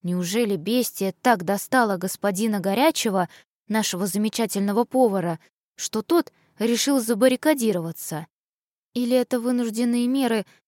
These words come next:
против Клары Небесной? Пожав плечами, я толкнула дверь, сделала шаг и была оглушена громом аплодисментов.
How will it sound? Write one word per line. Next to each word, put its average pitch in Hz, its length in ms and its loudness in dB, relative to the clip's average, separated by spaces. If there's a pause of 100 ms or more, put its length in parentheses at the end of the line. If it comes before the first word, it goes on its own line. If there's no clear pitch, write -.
(120)
против 240 400 -2
Клары 226 360 4
Небесной? 190 800 -4 (840)
Пожав 185 340 0
плечами, 226 600 -2 (320)
я 285 220 2
толкнула 226 500 0
дверь, 233 360 0 (280)
сделала 196 580 -2
шаг 285 440 0 (460)
и 294 120 0
была 233 360 4
оглушена 208 600 -2
громом 180 480 0
аплодисментов. 170 1080 -6